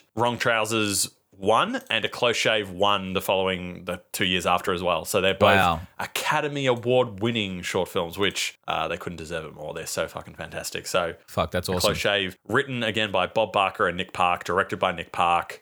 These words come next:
Speaker 1: Peter Sallis as Wallace, and Anne Reid as Wendelin.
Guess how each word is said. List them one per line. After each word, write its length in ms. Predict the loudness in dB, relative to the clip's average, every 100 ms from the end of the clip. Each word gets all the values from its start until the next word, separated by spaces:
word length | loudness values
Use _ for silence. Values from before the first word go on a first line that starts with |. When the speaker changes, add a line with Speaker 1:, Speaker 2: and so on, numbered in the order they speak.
| -12
Speaker 1:
Peter 180 | -4 -2
Sallis 420 | 2 2 2 0
as 240 | -2 -4 -6
Wallace, 440 | -2 2 2 0 -2
and 540 | -4 -4 -8 -10 -12 _ -4
Anne 220 | -4 -2
Reid 360 | 0 2 2 -2 -2
as 300 | -2 -4 -8 -10 -10
Wendelin. 480 | -8 -8 -10 -12